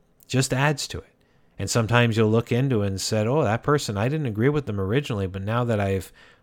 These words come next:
opened myself up to them, I can see, I mean, the way that they're living their life is really interesting to me. I might not agree with everything they do, but there's certain things that I can take lessons from. There are certain things that are gonna improve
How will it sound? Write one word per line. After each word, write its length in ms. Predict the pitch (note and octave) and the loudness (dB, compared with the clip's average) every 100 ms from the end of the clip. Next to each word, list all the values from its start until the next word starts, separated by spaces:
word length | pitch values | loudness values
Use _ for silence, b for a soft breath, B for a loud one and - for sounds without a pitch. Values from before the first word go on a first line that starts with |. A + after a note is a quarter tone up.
| B | B
opened 380 | A2+ A#2+ B2 G#2+ | 0 2 0 0
myself 480 | G2+ - A2 G2 | 0 0 0 0
up 160 | A2 C3+ | 0 -2
to 120 | - | -4
them, 200 | G2+ F#2+ | -4 -4
I 60 | F#2+ | -4
can 180 | G2+ F#2 | -4 -4
see, 500 | - B2+ E3 A2+ - b b b b | -2 -2 -2 -4 -12 b b b b
I 80 | G2+ | -2
mean, 160 | G#2 | 0
the 80 | G2+ | 2
way 160 | G2 A2 | 4 4
that 140 | A2 | 4
they're 140 | A2 G#2 | 2 2
living 300 | A2 A2 G#2+ | 2 2 0
their 120 | G2 | 0
life 320 | F#2+ A#2+ C3+ | 0 0 -2
is 120 | G2+ | -4
really 520 | G2 F#2 G2 A2+ A2 G2 | -4 -2 -2 0 -2 -2
interesting 600 | B2+ - G#2+ - F#2+ F#2 | -4 -4 -6 -6 -8 -8
to 80 | F#2 | -8
me. 120 | F2+ | -6
I 120 | G2 | -4
might 200 | G2 G#2 | -2 -2
not 200 | G#2 G#2 | -2 -2
agree 240 | F#2 G#2+ | -2 0
with 160 | G2+ F2+ | 0 0
everything 420 | G2 C#3 D#3 C3 | 0 2 2 0
they 140 | G#2+ G2 | 0 0
do, 300 | G#2 B2 D3+ b b b b b b | -2 -2 -6 b b b b b b
but 100 | G#2+ | 0
there's 160 | A2+ - | 2 4
certain 340 | A#2+ A2+ A2 | 2 2 0
things 280 | A#2 A#2 A2 | 0 0 2
that 140 | A#2 | 4
I 100 | A#2+ | 4
can 200 | - A#2+ | 2 -2
take 260 | - C3+ B2+ | -2 -2 0
lessons 460 | C3+ - - F#2 - | 0 0 -4 -8 -12
from. 220 | - - _ _ _ _ - | -14 -18 _ _ _ _ -8
There 140 | - G#2 | 0 0
are 180 | G#2+ G2 | 0 -2
certain 380 | - A2+ A2 | 0 0 0
things 280 | G#2 A2+ A2+ | 0 0 0
that 140 | A2 A2 | 0 2
are 80 | |
gonna 240 | A2 A2+ A2+ | 2 2 2
improve 600 | A2+ A2 - B2+ B2 | 0 -2 2 4 4